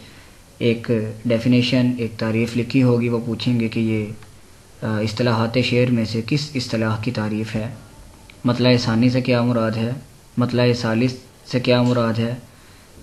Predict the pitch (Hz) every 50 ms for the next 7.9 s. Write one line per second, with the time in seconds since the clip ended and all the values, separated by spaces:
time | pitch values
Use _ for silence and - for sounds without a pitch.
0 | - - - 135 - - 139 127 123 123 120 - 131 135 135 135 143 131 104 127
1 | 123 123 120 123 120 120 113 117 113 117 120 117 117 117 123 - - - - -
2 | - - - - - - - - 139 135 143 156 156 151 143 147 143 139 131 120
3 | 117 113 - 117 113 - 131 127 123 120 113 110 - 131 120 117 117 113 110 131
4 | - - - - - - - - - - - - - 117 120 120 120 117 113 110
5 | 107 110 - - - - - - - - - - 131 123 - 127 123 123 127 127
6 | 127 120 123 120 117 120 117 123 120 117 110 113 113 117 113 117 123 123 120 117
7 | 113 113 117 113 117 - - 117 123 120 110 113 107 98 95 101 101 -